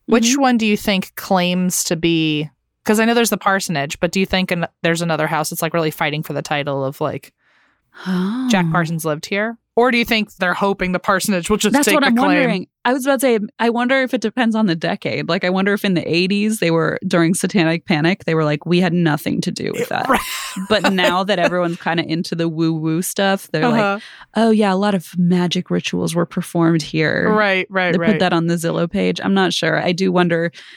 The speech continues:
Speaker 2: It could go both ways. <laughs> It could be,
Speaker 1: It
Speaker 2: like,
Speaker 1: could.
Speaker 2: distance yourself from it or just, uh, get an engraved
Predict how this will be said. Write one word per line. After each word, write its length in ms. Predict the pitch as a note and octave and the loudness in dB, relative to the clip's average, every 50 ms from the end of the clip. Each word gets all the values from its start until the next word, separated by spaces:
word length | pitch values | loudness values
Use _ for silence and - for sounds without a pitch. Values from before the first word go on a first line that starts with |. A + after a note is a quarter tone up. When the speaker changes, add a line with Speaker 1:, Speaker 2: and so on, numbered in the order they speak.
| - - - | -20 -8 -6
Speaker 2:
It 80 | G#3+ | -2
could 160 | - - B3 G#3 | 0 0 0 2
go 220 | G#3+ G#3 G3 F#3 | 2 2 2 2
both 300 | E3+ F3+ F3+ F3+ - - | 2 0 0 0 0 -2
ways. 340 | E3 E3+ D3 - - A3 - - | -4 -4 -2 -2 -2 -2 0 0
<laughs> 40 | |
It 80 | - - | 0 0
could 180 | - - C4+ G#3+ | 0 0 -2 0
be, 160 | G3 B3 - | 0 2 2
Speaker 1:
It 140 | - C#4+ - | 2 2 2
Speaker 2:
like, 180 | E4+ F#4 F#4 | 2 2 2
Speaker 1:
could. 80 | C#4+ G3 | 2 2
Speaker 2:
distance 480 | F#3 G#3 - - - C#4 C4 C#4 - | 2 0 -2 -2 0 0 2 2 2
yourself 400 | C#4+ C#4 C#4+ - - B3 - C4+ - | 0 0 0 0 0 0 0 -2 -2
from 280 | - C4 - A3+ A3+ | -4 -4 -2 0 0
it 180 | A3 A3 A3 - | 0 0 0 0
or 360 | - F3+ F#3 F3+ F3+ F3 E3+ E3+ - - - - - - _ _ _ | 0 2 2 4 2 2 0 -2 -6 -14 -20 -20 -20 -20 _ _ _
just, 320 | - G3 F#3 F3+ - - | -2 -2 -2 0 0 0
uh, 260 | F3 D#3 D3+ D3+ C#3 | 0 0 0 0 -2
get 220 | - - G3 F3 D#3+ | -2 -2 -2 0 0
an 140 | E3 E3 - | 0 -2 -2
engraved 760 | - F3 F3 E3 - E3 E3 D#3+ D#3+ E3 E3 D#3+ D#3+ - | -2 -2 -2 0 0 0 0 0 0 -2 -2 -4 -6 -8